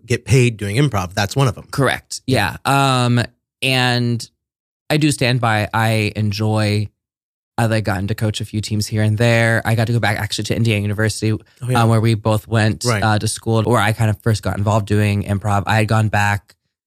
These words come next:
Speaker 2: fall of last year and got to teach a workshop 'cause I was gonna be doing stand-up at the Comedy Attic there in Bloomington,
Speaker 1: Right.
Speaker 2: like, uh,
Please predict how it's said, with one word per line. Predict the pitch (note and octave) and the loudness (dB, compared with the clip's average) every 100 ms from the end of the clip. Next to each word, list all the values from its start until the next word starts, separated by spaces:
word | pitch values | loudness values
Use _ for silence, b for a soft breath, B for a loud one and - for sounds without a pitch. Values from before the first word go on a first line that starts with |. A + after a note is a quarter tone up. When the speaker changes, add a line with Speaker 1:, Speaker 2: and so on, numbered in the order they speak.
| _ _ - | _ _ -2
Speaker 2:
fall | G#2 | 0
of | G#2 G#2+ | 0 0
last | G2+ G#2 - - | 0 0 -2 -2
year | A#2 | -2
and | G#2+ | 0
got | G#2+ | -2
to | - | -4
teach | G#2+ - | -6 -2
a | |
workshop | A#2 C3+ - C3 C3 | 0 0 2 2 0
'cause | - C3 A#2 | -2 -2 -2
I | B2+ | -2
was | B2 | -2
gonna | A#2 A#2+ | -2 -2
be | A#2 | 0
doing | A2+ A2+ | 0 -2
stand-up | G#2+ A2+ A2 - | -2 0 -2 -2
at | G#2 G2 | -4 -4
the | G#2+ | -4
Comedy | A2+ A2+ A2 | -2 0 0
Attic | G#2+ G#2 G#2 | 0 -2 -4
there | A2 G#2+ | -2 0
in | G#2 | 0
Bloomington, | G#2+ A2+ A2 B2 B2 | 0 0 0 0 0
Speaker 1:
Right. | A#2+ b b _ | -2 b b _
Speaker 2:
like, | A#2 G#2 - _ _ _ _ _ | -2 -2 -4 _ _ _ _ _
uh, | - G1+ | -12 -10